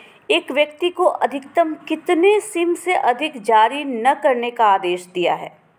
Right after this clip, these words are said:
ऑप्शंस हैं बारह, नौ, पन्द्रह, बीस।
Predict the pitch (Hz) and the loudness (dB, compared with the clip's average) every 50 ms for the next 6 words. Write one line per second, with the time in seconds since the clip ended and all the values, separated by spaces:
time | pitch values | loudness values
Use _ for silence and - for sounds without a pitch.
0 | _ _ _ _ _ _ _ - _ _ _ _ _ _ - 202 214 208 202 - | _ _ _ _ _ _ _ -20 _ _ _ _ _ _ 2 2 2 0 -2 -4
1 | 262 262 277 277 269 - 202 214 370 453 466 294 185 196 196 190 185 190 190 214 | -4 -2 -2 -4 -4 -2 0 0 0 -2 -4 -4 0 2 4 4 4 4 2 0
2 | 269 330 370 - - _ _ _ _ _ _ 208 208 214 214 208 190 180 175 185 | -2 -4 -8 -14 -20 _ _ _ _ _ _ -6 -2 2 2 4 4 4 2 0
3 | 254 - - - _ _ _ _ _ _ _ - 247 233 226 208 190 170 175 208 | -2 -8 -14 -20 _ _ _ _ _ _ _ 0 0 0 0 0 2 4 4 2
4 | - - - - _ _ _ - 233 220 254 294 269 208 - 208 - - - - | 2 -2 -10 -20 _ _ _ -16 -6 -2 -2 0 0 -2 -4 -8 -14 -18 -20 -20